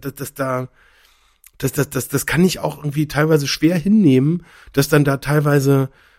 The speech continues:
also dass dann Bananen zum Beispiel noch mal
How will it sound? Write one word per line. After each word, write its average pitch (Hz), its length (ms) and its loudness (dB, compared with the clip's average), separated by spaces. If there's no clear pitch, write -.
also 139 160 -6
dass 147 200 -8
dann 151 180 -4
Bananen 160 960 2
zum 147 160 -4
Beispiel 147 340 0
noch 135 180 0
mal 139 280 0